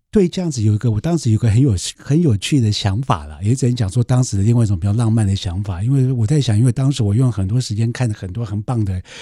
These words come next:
世界的文学名著，但总觉得，哎，摄影是多了一个颜色，跟多的一个时空，跟多的一个场景的一个记载。那更重要的是，你要在用这个媒体的时候，你要到现场，所以它不是在你坐在书桌前可以想象出来的。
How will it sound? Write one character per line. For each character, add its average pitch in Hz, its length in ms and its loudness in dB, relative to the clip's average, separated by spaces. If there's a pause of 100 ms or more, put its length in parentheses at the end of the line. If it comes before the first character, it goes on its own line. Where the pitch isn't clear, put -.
(120)
世 - 240 -2
界 110 200 0
的 120 140 0
文 104 140 2
学 107 200 0
名 98 200 2
著， 120 200 2 (580)
但 147 140 2
总 107 180 2
觉 110 160 4
得， 120 80 0
哎， 143 120 0
摄 156 280 0
影 101 80 4
是 117 140 -4
多 117 180 0
了 101 80 0
一 104 60 0
个 98 220 -2 (100)
颜 107 340 0
色， 127 260 0
跟 113 200 0
多 113 200 0
的 95 100 -2
一 90 120 -2
个 90 100 -2
时 92 340 -4
空， 120 240 -2
跟 120 200 0
多 117 160 0
的 98 80 -4
一 - 20 -2
个 101 120 -6
场 95 280 -2
景 85 220 -2
的 90 100 -4
一 87 40 -4
个 - 120 -8
记 123 240 -2
载。 - 220 -6 (360)
那 131 100 -6
更 135 180 0
重 131 120 2
要 127 120 2
的 113 60 0
是， - 120 -8 (140)
你 110 220 -2
要 139 180 -2
在 127 140 0
用 131 200 2
这 113 140 0
个 107 100 0
媒 101 220 0
体 98 160 -6
的 90 100 -2
时 95 160 -4
候， 104 80 0
你 87 120 -4
要 92 100 -2
到 90 160 -2
现 85 240 -2
场， 76 180 -10 (240)
所 - 140 -2
以 - 20 4
它 151 140 -2
不 113 160 -6
是 123 180 -2
在 113 220 -2
你 78 320 -8 (140)
坐 117 180 0
在 110 160 0
书 - 180 -6
桌 127 180 -2
前 95 200 -6
可 92 80 -4
以 95 40 -2
想 90 200 -6
象 95 120 -4
出 95 200 -8
来 80 240 -8
的。 82 120 -10